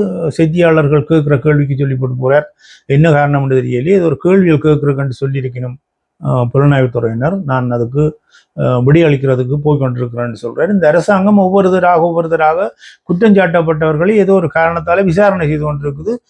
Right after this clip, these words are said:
நிறைய பேர் உள்ளுக்கும் இருக்கணும், நல்ல கு-, நிறைய பேர் விசாரணைக்கு உட்படுத்தப்பட்டு, அஹ், தண்டிக்கப்படுற அளவிலேயும் இருக்கணும். கணக்க பேர் இப்ப, அஹ், போலீஸ் மாதிபர் எல்லாம் அப்படியே அந்த, அந்த நிலைமைகளை பார்க்கல, யார் எவர் என்று பார்க்காமலுக்கு. மற்றது நீதிபதிகள்,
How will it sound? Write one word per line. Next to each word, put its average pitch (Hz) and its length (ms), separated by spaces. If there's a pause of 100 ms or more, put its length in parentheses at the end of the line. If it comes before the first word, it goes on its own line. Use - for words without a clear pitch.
(140)
நிறைய 226 300
பேர் 226 220
உள்ளுக்கும் 208 460
இருக்கணும், 147 440
நல்ல 151 220
கு-, 185 180
நிறைய 175 340
பேர் 208 160
விசாரணைக்கு 185 540
உட்படுத்தப்பட்டு, 170 680 (440)
அஹ், 185 460
தண்டிக்கப்படுற 190 680
அளவிலேயும் 170 360
இருக்கணும். 151 400 (140)
கணக்க 196 280
பேர் 180 240
இப்ப, 165 360 (360)
அஹ், 151 480
போலீஸ் 175 300
மாதிபர் 170 360
எல்லாம் 202 300
அப்படியே 185 260
அந்த, 156 540
அந்த 151 200
நிலைமைகளை 175 540
பார்க்கல, 175 540 (280)
யார் 214 380
எவர் 196 360
என்று 175 340
பார்க்காமலுக்கு. 170 500
மற்றது 185 420
நீதிபதிகள், 175 640